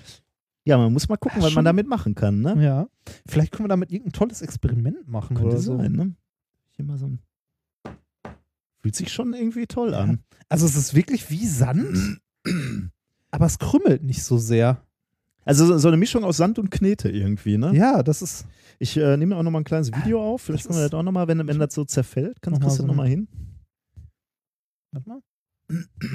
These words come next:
Speaker 1: Also ich weiß jetzt ehrlich gesagt nicht, wie hoch der Nutzwert von diesem Geschenk ist, aber ich wollte das Zeug un-, unbedingt mal haben und da war ein schöner
Speaker 2: Da steht nicht essen.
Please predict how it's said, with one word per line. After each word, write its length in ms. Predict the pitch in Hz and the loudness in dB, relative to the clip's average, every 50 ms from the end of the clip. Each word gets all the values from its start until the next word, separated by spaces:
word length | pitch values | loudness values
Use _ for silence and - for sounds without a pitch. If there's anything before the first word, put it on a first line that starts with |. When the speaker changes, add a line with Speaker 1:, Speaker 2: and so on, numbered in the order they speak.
| 123 135 - | -2 -2 0
Speaker 1:
Also 160 | 127 123 131 | 2 2 2
ich 80 | 127 - | 4 4
weiß 140 | 147 175 - | 4 4 4
jetzt 120 | 175 147 | 2 0
ehrlich 180 | 165 165 175 175 | 0 -2 0 0
gesagt 180 | 156 147 151 147 | 0 0 0 0
nicht, 160 | 160 160 - 147 143 127 | -2 -4 -6 -10 -8 -4
wie 160 | 127 147 151 | 2 2 4
hoch 160 | 139 175 175 | 4 2 2
der 100 | - 160 143 | 2 2 2
Nutzwert 540 | 143 165 - - - - 110 110 110 - | 2 0 -2 -4 -4 0 2 2 2 2
von 140 | - 120 113 | 0 -2 0
diesem 180 | 117 120 123 120 | 0 2 2 0
Geschenk 380 | 117 - - 123 123 139 156 | 0 0 0 0 0 0 0
ist, 120 | 339 151 139 | 0 2 6
aber 120 | 160 156 | 6 6
ich 80 | 135 - | 6 6
wollte 240 | 143 175 180 - 160 | 4 2 2 2 -2
das 40 | 147 | -2
Zeug 260 | - - 165 151 - | 0 2 2 2 0
un-, 220 | 165 165 170 180 - | 0 -4 -4 -4 -2
unbedingt 400 | - 170 185 190 180 180 165 156 | 0 0 0 0 0 -2 -2 0
mal 200 | 156 147 151 143 | 2 2 4 4
haben 280 | 139 151 160 156 113 101 | 2 0 0 0 0 0
und 80 | 104 110 | 2 2
da 120 | - 107 | 2 2
war 100 | 120 123 | 2 0
ein 100 | - 127 120 | 0 -2 -4
schöner 200 | - - 147 139 | 2 4 6 6
Speaker 2:
Da 60 | 147 | 8
steht 240 | 139 196 208 170 170 | 8 6 6 6 6
nicht 260 | 180 220 - - - | 4 4 4 0 -2
essen. 460 | 175 190 - - - 139 120 - | -4 -4 -2 0 0 0 0 0